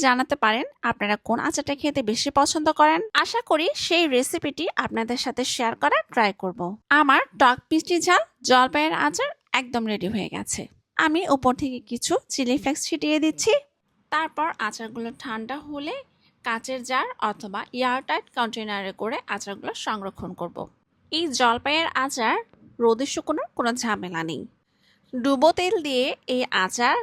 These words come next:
নরমাল ফ্রিজে প্রায় দীর্ঘদিন পর্যন্ত ভালো থাকবে। আপনারা চাইলে রুম টেম্পারেচারেও এই আচার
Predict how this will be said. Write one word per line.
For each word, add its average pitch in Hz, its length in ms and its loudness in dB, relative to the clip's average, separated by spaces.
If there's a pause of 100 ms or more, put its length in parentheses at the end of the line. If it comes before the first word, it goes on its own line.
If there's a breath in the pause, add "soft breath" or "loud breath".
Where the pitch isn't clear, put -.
(220)
নরমাল 240 420 4
ফ্রিজে 269 340 -6 (160)
প্রায় 233 260 0
দীর্ঘদিন 277 440 0 (100)
পর্যন্ত 294 340 2 (220)
ভালো 226 180 4 (100)
থাকবে। 185 300 -6 (380)
আপনারা 320 300 0 (120)
চাইলে 339 260 2 (200)
রুম 269 180 4 (100)
টেম্পারেচারেও 240 760 0 (280)
এই 214 80 0 (160)
আচার 208 200 -2